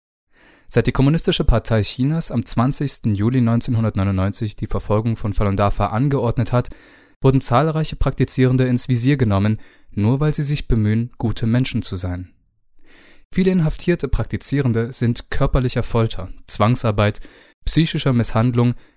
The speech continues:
unfreiwilliger Verabreichung von Medikamenten und sogar der Zwangsentnahme von Organen ausgesetzt. Nicht nur Praktizierende sind Opfer der Verfolgung.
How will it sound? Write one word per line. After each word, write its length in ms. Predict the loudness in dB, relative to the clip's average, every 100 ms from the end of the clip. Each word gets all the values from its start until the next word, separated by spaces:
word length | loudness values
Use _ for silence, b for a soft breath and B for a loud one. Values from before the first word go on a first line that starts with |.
| _
unfreiwilliger 680 | 2 2 2 2 2 2 0
Verabreichung 640 | 0 0 2 2 2 0
von 160 | 0 2
Medikamenten 680 | 2 0 0 2 2 0 0 2
und 260 | 2 2
sogar 260 | -2 0 0
der 140 | -2
Zwangsentnahme 760 | 0 0 0 0 -4 0 0 0
von 180 | 0 0
Organen 500 | 0 0 -2 -2 -4
ausgesetzt. 720 | -4 -4 -4 -6 -8 -12 -14 -20 _ _ _ _ _ _ _
Nicht 200 | 0 2
nur 120 | 2 2
Praktizierende 640 | 2 0 2 4 4 4
sind 180 | 2 0
Opfer 240 | 0 2
der 80 | 2
Verfolgung. 560 | 0 0 2 2 -2